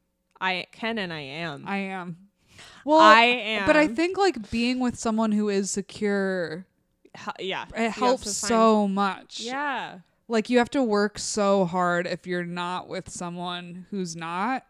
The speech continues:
Speaker 2: And I think a lot of insecure attachment styles comes out from someone, it's polarity. So if you're anxious and the other person's avoidant, they're doing things that trigger you. So it's hard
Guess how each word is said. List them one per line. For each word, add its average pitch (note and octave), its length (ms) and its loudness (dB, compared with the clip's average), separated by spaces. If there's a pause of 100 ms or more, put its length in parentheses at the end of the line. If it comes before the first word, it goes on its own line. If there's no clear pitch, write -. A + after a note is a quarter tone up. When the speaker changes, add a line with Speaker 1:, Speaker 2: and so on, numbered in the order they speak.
(120)
Speaker 2:
And G3 120 -4
I F#3 100 -2
think G3 480 -6 (420)
a G3+ 80 -4
lot G3 320 0
of F#3+ 320 -2 (380)
insecure G3+ 460 -4
attachment F3+ 420 -4
styles F3+ 240 -4
comes F#3+ 320 -6
out F3+ 280 -2
from F3 180 -8
someone, E3+ 680 -4 (340)
it's - 160 -10
polarity. G3+ 760 2
So F#3 140 -2
if F3 80 -2
you're G3+ 180 0
anxious F3 640 -4 (100)
and F#3+ 160 -6
the F3+ 80 -4
other F3 160 -2
person's F3 300 -4
avoidant, E3 560 -2
they're F3 140 0
doing F3 340 -4
things E3 300 -10
that D#3 160 -8
trigger E3+ 460 -4
you. C#3 440 -12 (760)
So F3 840 -4 (180)
it's G3 140 -4
hard G3 800 2